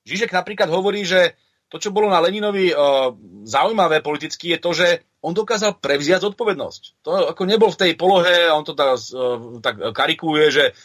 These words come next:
viete, dneska tí liberálni lavičiari rozprávajú o tom, ako idú budovať socializmus, ako idú robiť revolúciu, ale pri prvom kroku, ktorý patrí k tej revolúcii, lebo tí, ten, tí odporcovia sa vám teda nevzdajú a neskočia vám rovno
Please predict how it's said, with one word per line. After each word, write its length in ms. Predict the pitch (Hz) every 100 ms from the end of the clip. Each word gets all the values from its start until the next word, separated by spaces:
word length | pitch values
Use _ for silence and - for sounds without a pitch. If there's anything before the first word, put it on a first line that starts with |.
| _ _
viete, 240 | 123 143 139
dneska 240 | 160 165
tí 80 | 151
liberálni 480 | 147 160 170 160 151
lavičiari 720 | 143 165 - 165 156 170 175 _ _
rozprávajú 440 | 135 156 170 165 165
o 80 | 165
tom, 80 | 170 160
ako 160 | 165
idú 160 | 147 139
budovať 400 | 165 160 151 170
socializmus, 480 | - 175 165 165 156
ako 160 | 151
idú 160 | 156 156
robiť 160 | 147
revolúciu, 560 | 131 139 156 156 170 165
ale 240 | 156 147 - _ -
pri 80 | 151
prvom 320 | 185 214 190
kroku, 480 | 165 165 180 214 - _ _ _ _ _
ktorý 400 | 175 165 147 - _
patrí 240 | - 156 190 -
k 80 |
tej 160 | 180 143
revolúcii, 400 | 147 143 - 170
lebo 240 | 170 151
tí, 320 | 151 160 143 120 _
ten, 160 | - 143 135
tí 160 | 127 156
odporcovia 560 | 165 151 185 160 165 160
sa 160 | 165
vám 80 | 156
teda 240 | 160 151
nevzdajú 560 | 135 135 143 147 160 175
a 80 | 135
neskočia 720 | 127 151 143 160 156 147 139
vám 320 | 131 139 139
rovno 320 | 143 151 151